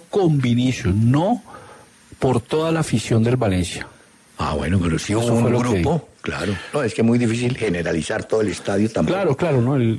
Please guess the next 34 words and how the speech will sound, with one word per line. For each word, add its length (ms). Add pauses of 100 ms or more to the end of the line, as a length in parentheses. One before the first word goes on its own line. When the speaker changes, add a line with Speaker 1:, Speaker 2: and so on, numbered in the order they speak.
Speaker 1:
él 180
Speaker 2:
Pero 80
Speaker 1:
dice 120
Speaker 2:
él 60
sí 80
Speaker 1:
que 60
Speaker 2:
dijo. 280 (480)
Speaker 1:
sí, 220
Speaker 2:
Yo 80
Speaker 1:
sí. 80
Speaker 2:
oí 340 (320)
los 220
cánticos 500
hacia 240
Vinicius. 540 (640)
Entonces 340
no 100
sé 60
en 80
qué, 160 (340)
porque 300
claro, 300
el 160
Valencia 440
quiere 220
blindarse 640
porque 480 (640)
hoy 160
Infantino, 880 (260)
el 120
presidente 500
de 60
la 160
fifa, 360